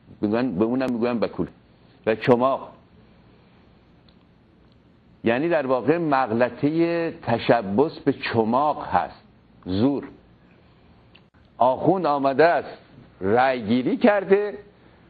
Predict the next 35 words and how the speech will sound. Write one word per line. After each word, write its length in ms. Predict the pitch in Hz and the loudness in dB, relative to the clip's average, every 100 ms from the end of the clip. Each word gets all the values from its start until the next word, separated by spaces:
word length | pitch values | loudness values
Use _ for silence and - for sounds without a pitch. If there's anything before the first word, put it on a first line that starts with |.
| _ | _
مردم 460 | 104 127 143 143 175 | 0 2 2 0 -2
اینها 220 | 156 160 | 2 2
رو 80 | 160 | 2
نمیخواهند، 840 | 147 196 226 202 196 185 202 208 - _ _ _ _ _ _ - _ _ - | -2 0 2 2 2 0 -2 -6 -12 _ _ _ _ _ _ -20 _ _ 0
متوسل 760 | 127 139 147 151 151 - 196 | 2 6 4 4 -2 2 2
به 160 | 208 170 | 4 0
چماق 680 | 156 - 131 143 147 208 185 | 0 0 2 4 4 2 2
شدن، 500 | - 185 190 202 185 | 2 4 2 0 0
به 120 | 156 - | -2 4
سر 200 | 175 190 | 2 4
مردم 380 | 170 156 143 202 | 0 2 0 0
میکوبن 460 | 202 185 185 180 | 2 4 4 2
که 120 | 156 | 2
ما 120 | 156 139 | 2 2
هستیم. 380 | 131 - 127 - | 0 -4 -6 0
یعنی 320 | 147 156 175 - 107 - 107 | 0 0 -4 -8 -10 -4 0
در 180 | 127 123 | 2 2
واقع 280 | 127 160 - - 107 | 0 0 -4 -4 0
در، 140 | 123 | 0
در 280 | 107 - 113 | 0 -2 -2
جایی 320 | 101 123 151 | 2 2 2
که 140 | - 123 | 0 2
صحبت 460 | - 117 143 139 | 2 2 2 2
زور 400 | 113 92 143 196 - | 0 0 0 2 0
و 80 | 127 | -2
چماق 500 | - 123 123 131 131 | 0 0 2 2 2
هست، 220 | 165 - - - - - - - | 2 0 -14 -20 -20 -20 -20 -8
همهٔ 600 | 120 156 180 185 247 262 | -2 0 0 0 0 -2
منطق 420 | 220 190 165 165 | 0 0 4 4
انسانی 440 | 147 147 139 156 196 | 4 0 4 4 4
فرو 260 | 156 160 | 2 2
می‌ریزه، 400 | 254 196 147 113 | 2 0 0 0
جایی 300 | 98 120 226 | 2 2 2
نداره 320 | 277 180 139 110 | 0 0 0 2
منطق. 280 | 92 90 | -2 -4